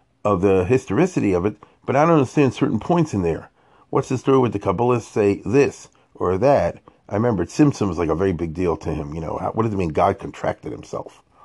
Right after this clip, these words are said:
uh, to make room for the universe? Like, what does all that stuff mean? It sounds crazy. And the other guy said, "No, no, I'll explain to you exactly what it means." And, uh, it's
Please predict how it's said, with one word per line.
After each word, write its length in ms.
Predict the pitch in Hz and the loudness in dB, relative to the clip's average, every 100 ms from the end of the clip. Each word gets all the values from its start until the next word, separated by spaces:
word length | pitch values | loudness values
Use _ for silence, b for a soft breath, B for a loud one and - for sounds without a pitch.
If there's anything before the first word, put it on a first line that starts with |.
| b b b b | b b b b
uh, 320 | - - - | -10 -8 -6
to 140 | - - | -8 -4
make 180 | 85 85 | -4 0
room 220 | 104 98 | 2 2
for 360 | - 85 82 | 0 0 2
the 360 | 80 78 78 80 | 0 0 -2 -4
universe? 400 | 82 90 - - | -2 -2 -2 -6
Like, 160 | - 85 | -6 -2
what 100 | 123 | 2
does 80 | |
all 160 | 131 139 | 4 4
that 140 | 90 | 2
stuff 260 | - 76 - | -2 -6 -6
mean? 160 | 80 73 | -8 -8
It 80 | |
sounds 240 | - 98 113 | -4 -4 -4
crazy. 480 | - 185 143 67 - b b b | -2 0 -2 -4 -14 b b b
And 100 | - | -8
the 100 | 87 | -2
other 160 | 87 95 | 0 0
guy 160 | 85 87 | 0 0
said, 220 | 117 139 | 0 2
"No, 140 | 208 | 2
no, 100 | 233 | 4
I'll 140 | 240 226 | 2 2
explain 320 | - 127 139 | 0 -2 0
to 100 | 156 | -2
you 60 | |
exactly 340 | 143 98 110 147 | -4 -4 -4 -4
what 80 | 165 | -2
it 60 | |
means." 320 | 135 110 135 _ b b b b b b - | -2 -2 -6 _ b b b b b b -6
And, 380 | 113 110 110 107 | 0 2 2 2
uh, 340 | 104 101 98 101 - _ _ _ _ _ - | 4 4 2 -2 -16 _ _ _ _ _ -2
it's 440 | 127 107 - - | -2 -2 -6 -20